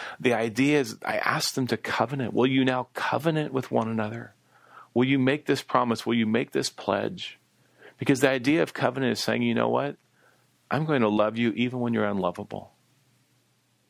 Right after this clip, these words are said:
I'm going to care for you even when I may not feel like caring for you."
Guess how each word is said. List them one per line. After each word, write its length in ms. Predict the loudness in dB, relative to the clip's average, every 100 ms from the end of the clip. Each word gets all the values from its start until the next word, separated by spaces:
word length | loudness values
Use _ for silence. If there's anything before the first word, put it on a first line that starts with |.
| _ _ _ _ -2
I'm 140 | 2
going 120 | 4
to 80 | 2
care 280 | 0 0 0
for 140 | 2
you 180 | 2 2
even 320 | 4 2 2
when 140 | 2 2
I 140 | 0
may 200 | 0 0
not 220 | 0 -2
feel 320 | -4 0 2 2
like 400 | -2 -6 _ _ _ _ -14
caring 380 | -4 -4 -4 -8
for 140 | -8
you." 220 | -10 -10